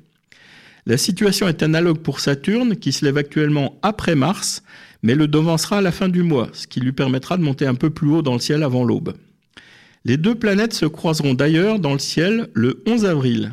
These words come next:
avec une conjonction très serrée, mais difficile à observer car le duo ne montera pas bien haut dans le ciel avant sa disparition dans les lueurs de l'aube. Comme chaque mois, la Lune s'invitera près des planètes en produisant des conjonctions,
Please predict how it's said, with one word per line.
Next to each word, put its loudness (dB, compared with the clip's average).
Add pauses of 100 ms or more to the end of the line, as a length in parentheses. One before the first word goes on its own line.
(180)
avec -2
une 0
conjonction -2
très -2
serrée, 0 (440)
mais 2
difficile -2
à 2
observer -2
car -2
le 0
duo 2
ne 0
montera -2
pas -4
bien 0
haut 0
dans -2
le 0
ciel -2
avant -2 (120)
sa -4
disparition -2
dans -2
les 0
lueurs -2
de -2
l'aube. -6 (960)
Comme 2
chaque -2
mois, 2
la 4
Lune 4
s'invitera 0
près -2
des 2
planètes -2 (120)
en -2
produisant -2
des -4
conjonctions, -2